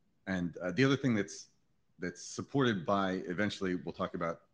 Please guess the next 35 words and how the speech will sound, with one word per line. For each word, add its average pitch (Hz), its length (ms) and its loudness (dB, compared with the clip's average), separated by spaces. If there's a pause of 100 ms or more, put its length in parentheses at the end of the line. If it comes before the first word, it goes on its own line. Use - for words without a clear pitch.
(100)
the 85 80 -4
syntax, 90 600 0 (520)
is 98 180 -2
this 98 220 -4
notion 104 260 -2
of 82 80 -4
an 85 80 -6
anonymous 107 500 2
type. 110 320 0 (500)
It's, - 540 -8
it 95 120 -6
follows 113 300 0
the 90 60 -8
same, 98 400 0
uh, 82 260 -4 (300)
definition 101 440 -2
model 92 360 0
as 76 300 -8
Yang 95 320 0
does 85 200 -4
currently, 131 380 2
which 101 220 -2
is 90 220 -2 (760)
if - 120 -8
you 101 140 -2
make 147 220 4
a 131 60 0
type 110 260 -2
def, 110 220 2 (120)
it's - 120 -10
great. 117 260 0
You 104 80 -6
can 95 160 -2
reuse 101 320 0
it. 110 100 -2